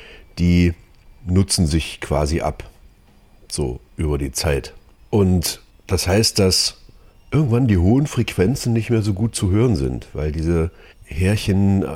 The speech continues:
wo am ehesten betroffen sind und dann, äh, wird das alles ein bisschen dumpfer. Das ist natürlich ein bisschen ein Problem bei den Vogelstimmen, denn viele davon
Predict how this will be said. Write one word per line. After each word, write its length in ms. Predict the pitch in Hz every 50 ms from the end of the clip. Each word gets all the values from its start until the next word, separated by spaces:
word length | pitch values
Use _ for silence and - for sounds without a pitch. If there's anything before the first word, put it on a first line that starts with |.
| - - 80
wo 240 | 85 85 87 -
am 180 | - 95 98 98
ehesten 420 | 92 101 117 117 - - - 98
betroffen 400 | 85 - - - 139 - - 85
sind 300 | 71 80 98 127 139 -
und 140 | - 98 92
dann, 280 | 95 92 92 92 92 92
äh, 340 | 76 85 90 87 87 82 90
wird 180 | 95 - -
das 160 | 90 82 -
alles 320 | - - 95 90 87 - -
ein 100 | 95 82
bisschen 320 | 87 82 - 95 87 82
dumpfer. 420 | 76 92 101 110 - - 78 64 64
Das 180 | 69 71 -
ist 140 | - - -
natürlich 420 | 113 107 - - 110 104 95 -
ein 60 | 101 92
bisschen 240 | 98 - - 92
ein 40 | 85
Problem 340 | - 85 73 95 110 120 113 - - - - - - - - -
bei 100 | - 87
den 140 | 82 87 80
Vogelstimmen, 720 | - - 120 117 113 95 87 - - 98 90 101 113 101
denn 160 | 87 80 80
viele 380 | - - - 104 120 131 143 110
davon 520 | 104 98 87 - - 82 90 104 107 107